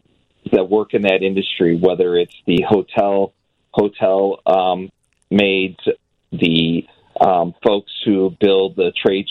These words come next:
show exhibits at McCormick Place, the people that are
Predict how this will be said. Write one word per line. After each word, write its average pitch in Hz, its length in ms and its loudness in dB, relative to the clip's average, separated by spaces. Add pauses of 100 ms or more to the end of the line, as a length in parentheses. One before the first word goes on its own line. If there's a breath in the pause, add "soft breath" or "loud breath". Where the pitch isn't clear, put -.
show 92 200 2
exhibits 92 580 -2
at 87 100 0
McCormick 98 520 -2
Place, 92 380 0 (120)
the - 60 -2
people 92 480 -2
that 85 300 -2 (460)
are 82 300 0